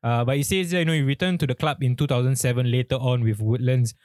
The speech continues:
Uh, and the entire Woodlands squad staged a walkout uh, as a protest against a decision that the referee made. Do you remember this? Uh, you are, you are laughing, so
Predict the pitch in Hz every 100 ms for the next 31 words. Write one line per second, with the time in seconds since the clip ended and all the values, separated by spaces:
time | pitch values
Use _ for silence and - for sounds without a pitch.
0 | _ _ - 120 131 143 151 147 170 196
1 | 170 156 170 160 - 165 147 160 147 131
2 | 120 117 131 135 156 131 - _ _ -
3 | 117 117 131 139 - 143 160 151 139 139
4 | 143 123 110 127 131 147 131 110 117 131
5 | 127 135 214 190 160 165 180 185 - -
6 | 147 147 143 147 139 135 143 - 175 175